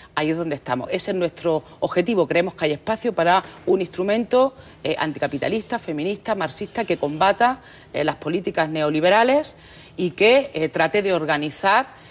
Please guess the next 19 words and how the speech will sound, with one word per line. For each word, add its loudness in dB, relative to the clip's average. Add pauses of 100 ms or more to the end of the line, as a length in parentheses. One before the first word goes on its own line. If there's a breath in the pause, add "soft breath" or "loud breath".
(120 loud breath)
el 2
conflicto. -2
Consideramos -2
que 0 (420 loud breath)
la 2
manera 2
de 0
cambiar 0
las -4
cosas, -4
a -6
diferencia -6
de -2
otras -8
formaciones, -4 (340 loud breath)
es, 2
eh, -2
la 2
organización, -2